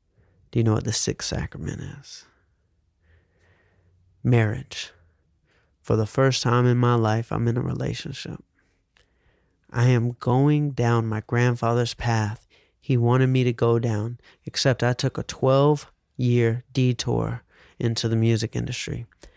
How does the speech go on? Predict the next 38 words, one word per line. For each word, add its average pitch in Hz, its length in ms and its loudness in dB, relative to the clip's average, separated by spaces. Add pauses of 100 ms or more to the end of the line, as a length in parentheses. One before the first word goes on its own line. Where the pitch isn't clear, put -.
(160)
But 113 120 0
he 135 160 2
brought 135 320 0
me 147 160 4
back, 113 480 -2 (280)
and 113 120 0
he 117 80 2
said 117 260 0
he 123 140 -2
always 123 340 2
had 131 160 0
a 131 60 -2
plan 139 400 -2
for 104 200 -8
me, 104 260 -14 (340)
and 110 100 0
he's 123 160 0
my 127 160 2
guiding 135 400 2
light. 151 300 -2 (800)
And 110 120 2
the 107 100 0
only 139 300 4
thing 143 300 0
I 127 80 2
would 127 220 0
do 120 300 2 (500)
is 110 120 -2
I 113 80 4
would 117 140 0
tell 131 160 4
myself 117 580 0 (360)
to 110 100 -6
spend 123 360 0
time 120 220 2
with 117 100 2
my 113 120 -2
grandfather 117 800 -4